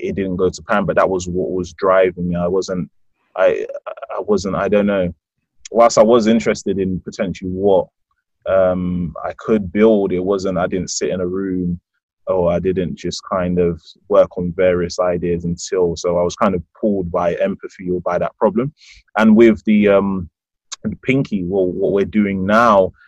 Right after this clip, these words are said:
um, yeah, it was kind of a happy experiment. I think there obviously is, has been an inclination, uh, to, like,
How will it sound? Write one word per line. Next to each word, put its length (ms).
um, 420
yeah, 140
it 140
was 120
kind 180
of 100
a 60
happy 420
experiment. 800
I 80
think 220
there 200
obviously 560
is, 280
has 160
been 140
an 80
inclination, 800
uh, 120
to, 120
like, 300